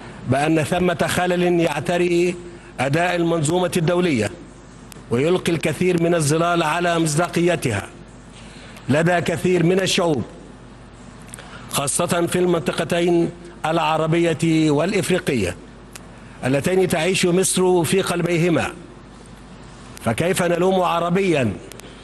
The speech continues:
يتساءل عن مصداقية الأمم المتحدة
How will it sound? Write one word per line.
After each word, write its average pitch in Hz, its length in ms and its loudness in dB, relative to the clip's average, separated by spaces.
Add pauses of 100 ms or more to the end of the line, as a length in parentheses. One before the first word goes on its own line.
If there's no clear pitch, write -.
(260)
يتساءل 175 600 0
عن 170 240 2
مصداقية 165 560 0
الأمم 180 380 2
المتحدة 185 720 0